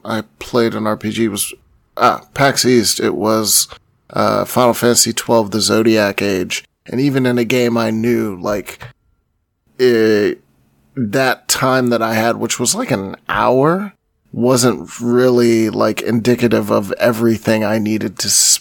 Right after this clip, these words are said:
probably see in the game. 'Cause it was, like, a grinding area. I couldn't, like,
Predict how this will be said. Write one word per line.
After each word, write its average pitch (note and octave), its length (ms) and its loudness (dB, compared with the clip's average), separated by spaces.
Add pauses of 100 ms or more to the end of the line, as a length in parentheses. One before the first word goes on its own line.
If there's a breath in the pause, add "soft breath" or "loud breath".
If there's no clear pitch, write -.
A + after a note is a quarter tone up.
probably A2 580 0
see G2 520 0 (360)
in B2 180 2
the A2+ 100 0
game. F2+ 500 -4 (640)
'Cause A2 220 0
it G2+ 100 0
was, G#2+ 220 -4
like, G2+ 200 0
a F#2+ 60 -6
grinding B2+ 540 -2
area. A#2+ 600 0
I A2+ 180 0
couldn't, G#2+ 380 -4
like, G2 260 -4